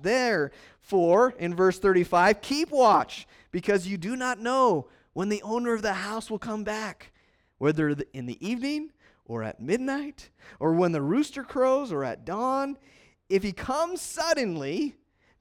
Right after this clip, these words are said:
"Do not let him find you sleeping." And I wonder how many of us are gonna be found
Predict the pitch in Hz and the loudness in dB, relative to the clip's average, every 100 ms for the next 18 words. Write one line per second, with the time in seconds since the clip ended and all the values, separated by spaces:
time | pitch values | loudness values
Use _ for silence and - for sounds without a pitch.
0 | 196 254 254 254 226 170 233 233 185 233 | -2 0 0 2 2 4 2 2 -2 -2
1 | 240 - 208 240 254 208 262 - - 294 | -4 -2 0 0 -2 -6 -8 -8 -10 -8
2 | 311 - 277 254 202 120 _ _ _ _ | -8 -6 -6 -4 -6 -8 _ _ _ _
3 | _ _ _ 175 185 220 262 240 185 190 | _ _ _ -6 -2 -2 0 0 0 -2
4 | 247 262 262 262 254 233 220 220 - - | -2 0 -2 0 0 4 2 2 -6 -14
5 | - _ - 180 208 208 202 - 190 208 | -18 _ -6 -2 -2 -2 -4 -4 -4 -2
6 | 208 208 | -2 -2